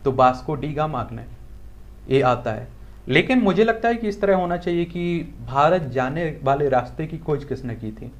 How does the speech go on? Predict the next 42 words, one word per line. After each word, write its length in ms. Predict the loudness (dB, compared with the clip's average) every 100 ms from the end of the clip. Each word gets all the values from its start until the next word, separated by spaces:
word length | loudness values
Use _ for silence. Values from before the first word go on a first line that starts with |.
| -20 -20 -18 -6
तो 60 | 2
वास्को 440 | 4 2 0 -2
डी 180 | -2 -2
गामा 400 | -2 -4 -6 -8 -12 -16 -18 -10
ने, 180 | -10 -10 -12 -6
ठीक 160 | -6
है। 120 | -6 -14 -18 -18 -16 2
आप 180 | 2 4
लोग 160 | 2 6
याद 240 | 6 6
रखिए, 300 | 2 -2 -2
इस 140 | 0
तरह 140 | -2 -2
के 100 | -2
क्वेश्चंस 420 | -6 -6 -6 -6
भी 160 | -2 0
आते 260 | 0 -2
रहते 280 | -2 -4 -6
हैं। 200 | -12 -14 -20 -20 -20 -20 -20 -20 -20 -20 -18 2
हवा 240 | 8 8
महल 300 | 8 4 0
कहाँ 280 | 2 2 2
स्थित 300 | 0 -4 -6
है? 120 | -8 -14 -16 -2
ये 120 | 6
आपको 280 | 6 6 2
जयपुर 340 | 2 0 0
में 160 | -2 -2
देखने 260 | -4 -4 -6
को 100 | -4
मिलेगा। 340 | -4 -4 -6 -8 -18 -18 -20 -20 -20 -20 -20 -20 -20 -20 -20 -20
सिख 420 | -10 4 4 4
धर्म 280 | 2 6 4
का 120 | 4
संस्थापक 560 | 0 -2 2 2 2 -2
किस 280 | -2 -2 -2
सिख 240 | -2 -2
गुरु 240 | -2 0 0
को 120 | 0
माना 240 | 0 0
जाता 300 | 0 -2 -4
है? 140 | -10